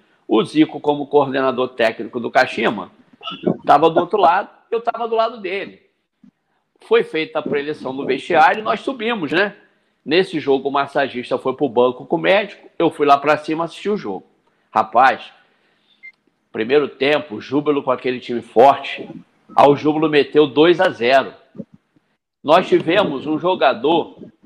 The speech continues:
nosso Suzuki, atacante, né? Suzuki, O Suzuki foi expulso. Ficamos com dez. E a história que o Cal aí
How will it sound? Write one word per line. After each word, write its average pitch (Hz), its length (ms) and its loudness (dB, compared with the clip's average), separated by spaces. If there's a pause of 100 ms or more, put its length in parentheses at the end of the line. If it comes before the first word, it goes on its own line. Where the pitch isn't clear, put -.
nosso 120 800 -2 (480)
Suzuki, 147 840 -2 (100)
atacante, - 840 -2 (560)
né? 135 300 0
Suzuki, 113 840 -6 (720)
O 170 60 0
Suzuki 170 480 2
foi 180 220 4
expulso. - 720 -4 (640)
Ficamos 175 480 2
com - 160 -6
dez. 110 600 -4 (340)
E 165 100 0
a 190 60 4
história 143 420 2
que 131 140 -8
o 120 140 -6
Cal 110 260 4
aí 104 180 -4